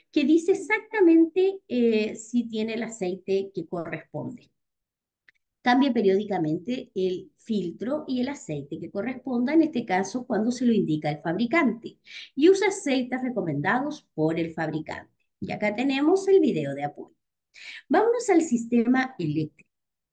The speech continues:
El sistema eléctrico, los principales elementos y funcionamiento, el principal elemento del sistema eléctrico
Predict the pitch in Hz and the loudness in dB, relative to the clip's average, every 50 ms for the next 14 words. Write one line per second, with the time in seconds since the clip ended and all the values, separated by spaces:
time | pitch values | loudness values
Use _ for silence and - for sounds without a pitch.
0 | _ _ _ _ _ - 269 254 254 339 330 349 453 466 466 494 415 381 349 349 | _ _ _ _ _ -4 -2 2 2 2 2 4 2 2 4 6 6 6 6 6
1 | - - - 330 339 339 - 370 403 - - - _ _ _ _ _ _ - 208 | 4 2 2 2 2 2 2 0 0 0 -2 -8 _ _ _ _ _ _ -4 -2
2 | 196 190 190 - 190 180 170 165 - 190 - - 190 220 240 262 247 - 214 175 | 0 0 0 0 0 0 0 0 0 -2 0 2 2 2 2 0 0 0 0 2
3 | 160 151 147 147 165 208 - - 392 381 - 381 381 - 359 349 359 359 349 349 | 2 2 2 2 0 0 0 -2 0 2 2 2 2 4 2 2 2 2 2 4
4 | 339 339 339 339 339 349 330 - - 427 - - _ _ - - - _ - 285 | 4 4 4 4 2 2 0 -2 -8 -12 -12 -14 _ _ -20 -20 -20 _ -2 0
5 | 285 254 247 - 311 311 311 - - - - 370 359 330 247 180 190 233 - _ | 0 2 4 4 4 4 4 2 0 2 2 2 4 4 4 2 0 -2 -6 _
6 | _ _ _ _ _ - 247 247 240 240 233 254 294 339 392 359 277 208 - - | _ _ _ _ _ 4 6 8 8 8 8 8 8 10 10 8 8 6 2 0
7 | 156 147 147 151 143 - - 175 - - 254 247 285 277 311 311 330 330 - - | -4 -4 -4 -6 -8 -8 -10 -12 -8 -4 -2 0 0 2 2 2 0 0 -2 -2
8 | - 330 302 - 339 359 - - | -4 -2 -2 -2 -4 -6 -6 -10